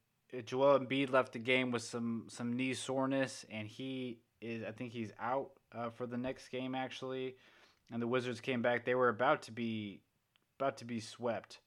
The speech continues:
but, uh, he's listed as doubtful, actually. Uh, he had an M R I on his right knee, and so sounds like he's not gonna play tomorrow. Um, so Philly leads the series three one. If I'm Philly, I gotta sit Embiid out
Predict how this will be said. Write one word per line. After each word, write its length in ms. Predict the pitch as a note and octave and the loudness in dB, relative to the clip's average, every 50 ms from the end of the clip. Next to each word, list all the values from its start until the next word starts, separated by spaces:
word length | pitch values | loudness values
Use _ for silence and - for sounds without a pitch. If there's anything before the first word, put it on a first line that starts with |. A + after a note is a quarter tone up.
| _ - | _ -2
but, 260 | A2 G#2+ G#2 - - _ | -2 -2 -2 -2 -6 _
uh, 200 | A#2+ A#2+ A#2 A2 | -6 -2 -2 -2
he's 200 | G#2 A2 C3+ C3+ | -2 -2 -2 -2
listed 300 | C3 C#3+ C#3+ C3+ - C3+ | 0 0 0 0 0 -2
as 100 | A#2+ A2 | -2 -2
doubtful, 460 | G#2 - A#2+ A#2 A2+ G#2+ - A2 G#2+ G#2 | 0 4 4 4 4 2 -2 -4 -2 0
actually. 480 | G2+ G2+ - - G#2+ G#2 G#2 G#2 - | 0 -2 -2 -6 -6 -6 -4 -6 -6
Uh, 220 | D#2 G#2 G#2 G#2 G#2 | -6 -4 -4 -4 -4
he 340 | G#2 G#2 - - A2+ A2 | -4 -6 -8 -6 -4 -2
had 160 | A2 A2+ A2 G#2+ | 0 0 0 -2
an 80 | G#2+ | -2
M 180 | A2 A2 G#2+ G#2+ | -2 -2 -2 0
R 200 | G#2 G#2 G#2+ G#2+ | 0 0 2 2
I 180 | A2 A2 G#2+ | 2 2 2
on 80 | G#2+ G#2+ | 0 -2
his 160 | G#2+ G2+ G2 | -4 -6 -4
right 260 | G#2 G#2+ G#2+ G#2 - | -2 -2 -2 -2 -2
knee, 520 | - G#2 A2 A2+ A#2 A#2 A2+ A2 A2 A2 A2 - - - - - - - - _ _ - | -4 -4 -2 -2 -2 -2 -2 -2 -4 -6 -8 -12 -20 -20 -20 -20 -20 -20 -20 _ _ -12
and 360 | - G#2+ G#2 G#2 G2+ G#2 G2+ | -8 -8 -6 -6 -6 -6 -6
so 360 | - - A2 G#2+ G#2+ G#2 G2+ - - | -4 -4 -2 -2 -2 -4 -6 -8 -8
sounds 280 | - - B2+ B2 A2+ | -4 -2 -2 0 0
like 120 | A#2+ A#2 A2 | 0 0 0
he's 100 | A2 A2 | 0 0
not 140 | A#2 G#2+ | 0 0
gonna 120 | G#2 G#2+ G#2 | 0 -2 -6
play 480 | - - - A#2+ A#2 A2+ A2 A2 G#2 - - - - - - _ _ _ _ | -6 -2 0 2 2 4 2 0 -2 -4 -10 -18 -20 -20 -20 _ _ _ _
tomorrow. 640 | - - A2 A2 A#2 A#2+ B2 B2 B2 B2 B2 A#2+ A#2 A#2 - - - - - - _ _ - | -10 -6 0 4 6 8 10 10 10 8 8 6 2 -2 -8 -18 -20 -20 -20 -20 _ _ -2
Um, 200 | G2+ G#2 G#2 G#2 | -2 -2 -2 0
so 180 | - B2 A#2 | 2 2 2
Philly 380 | A2 A2 - D#3 E3+ E3+ D#3+ C#3+ | 2 6 8 8 10 10 8 6
leads 560 | C3+ C3+ C#3 C#3 C#3 C3+ C3 B2 - - - - | 4 2 2 2 2 0 -2 -4 -8 -14 -12 -10
the 80 | - A#2 | -8 -8
series 420 | - - - C3+ B2+ B2 A#2 - | -6 -4 -2 0 0 0 0 -2
three 320 | - - - B2+ C3+ C3 B2+ | -4 -6 -4 -2 -2 0 -2
one. 480 | A2+ G#2 A2 B2 B2 B2+ B2 B2+ A#2+ A2 - _ - - - - - - _ - - - | 0 2 4 6 6 6 6 4 2 -4 -10 _ -20 -20 -20 -20 -20 -20 _ -18 -14 -12
If 140 | A2+ A2 - | -6 6 10
I'm 200 | C#3+ D3+ D#3 D3 | 12 12 12 10
Philly, 500 | D3 - C#3+ D3+ D3+ D3 D3+ D#3 D3+ D3+ | 6 4 4 6 6 6 6 6 4 4
I 160 | C#3 A#2+ B2+ B2+ | 2 2 2 4
gotta 240 | C3+ C3+ C3 B2 | 6 6 6 6
sit 380 | G#2+ A2 - - C3+ B2+ A#2+ A#2 | 2 0 0 2 2 4 4 4
Embiid 340 | A#2 A2+ A2 A#2+ A#2 A#2+ A#2 | 2 0 0 0 2 2 4
out 360 | A#2 A2+ A2+ A2+ A2+ A2 - | 6 6 6 6 4 2 0